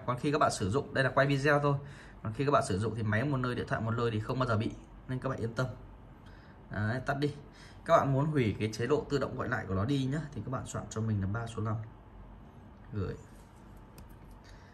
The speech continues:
Đấy, soạn ba số năm gửi đi. Là xóa cái lệnh tự gọi lại đi thì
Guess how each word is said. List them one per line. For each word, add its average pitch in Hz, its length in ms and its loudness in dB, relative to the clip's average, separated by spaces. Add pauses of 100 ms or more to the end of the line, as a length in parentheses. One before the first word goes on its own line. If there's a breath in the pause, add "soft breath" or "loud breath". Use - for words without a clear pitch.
(280 loud breath)
Đấy, 98 420 2 (120)
soạn - 260 -6
ba 131 140 6
số 120 120 0
năm 127 200 2
gửi 101 160 0
đi. 113 140 0 (320)
Là 101 300 2
xóa 104 460 2 (160)
cái 107 220 -2
lệnh 127 320 0 (240)
tự 95 140 -4
gọi - 140 -2
lại - 260 -2
đi 117 260 -4
thì 95 220 0